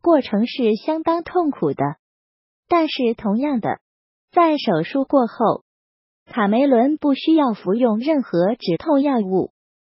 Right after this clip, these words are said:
这些现象令医生疑惑起来了。在详细的询问下，医生发现卡梅伦从未服食用过止痛药，包括产后、牙科手术后等。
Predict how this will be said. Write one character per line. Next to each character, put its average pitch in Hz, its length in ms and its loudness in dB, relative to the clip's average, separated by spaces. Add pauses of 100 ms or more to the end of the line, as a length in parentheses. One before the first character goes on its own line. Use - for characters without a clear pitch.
(220)
这 330 200 4
些 330 220 0
现 262 260 -2
象 247 320 -2
令 320 200 2
医 285 160 2
生 311 240 0
疑 214 240 -2
惑 285 200 2
起 - 180 -4
来 143 240 -2
了。 175 220 -6 (680)
在 311 240 2
详 214 260 0
细 311 220 -4
的 190 180 -2
询 180 280 -4
问 254 180 2
下， 202 320 -2 (500)
医 330 160 6
生 330 260 0
发 339 200 2
现 302 300 0
卡 156 240 -4
梅 160 180 -4
伦 185 380 2 (260)
从 220 220 0
未 311 160 2
服 185 200 -2
食 - 240 -4
用 247 200 2
过 262 260 2
止 190 180 0
痛 269 280 0
药， 214 80 0 (840)
包 330 180 4
括 285 280 2
产 147 220 -6
后、 214 340 0 (500)
牙 233 220 -2
科 339 240 0
手 170 240 -2
术 269 200 -4
后 294 220 2
等。 156 300 -2